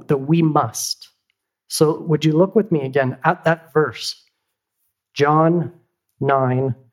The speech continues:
verse four. We must,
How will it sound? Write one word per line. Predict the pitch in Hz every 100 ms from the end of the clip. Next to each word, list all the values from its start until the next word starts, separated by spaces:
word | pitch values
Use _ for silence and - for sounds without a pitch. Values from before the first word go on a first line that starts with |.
| _ _ _
verse | 127 127
four. | - - 139 - - _ _ _ _
We | 147 147 180 269 302
must, | 254 151 120 - - - -